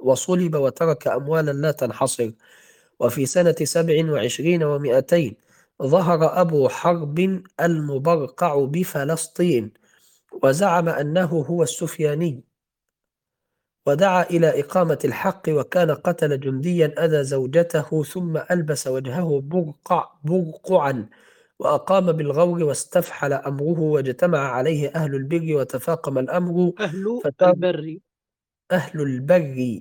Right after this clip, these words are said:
Speaker 1: وتفاقم الأمر، فصار لحربه أمير دمشق رجاء الحصاري في ألف فارس
Speaker 2: الحصاري.
Speaker 1: فوجد، الحصاري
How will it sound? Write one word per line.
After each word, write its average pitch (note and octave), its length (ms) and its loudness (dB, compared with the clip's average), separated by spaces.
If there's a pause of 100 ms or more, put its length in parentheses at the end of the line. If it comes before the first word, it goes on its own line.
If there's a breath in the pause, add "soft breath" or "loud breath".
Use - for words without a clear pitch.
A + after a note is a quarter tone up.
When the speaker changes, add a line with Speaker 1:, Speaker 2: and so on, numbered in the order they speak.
(120)
Speaker 1:
وتفاقم D3+ 640 0
الأمر، D#3+ 420 -2
فصار D#3+ 440 0
لحربه D3 720 -2
أمير D3+ 280 -2
دمشق D3+ 540 -4 (480 soft breath)
رجاء D3 520 4
الحصاري D#3 1160 -2
في D3+ 420 -4
ألف E3 240 -2
فارس C#3 460 -4
Speaker 2:
الحصاري. D3+ 260 -6 (200)
Speaker 1:
فوجد، D#3 520 0 (1040)
الحصاري C#3+ 1040 -2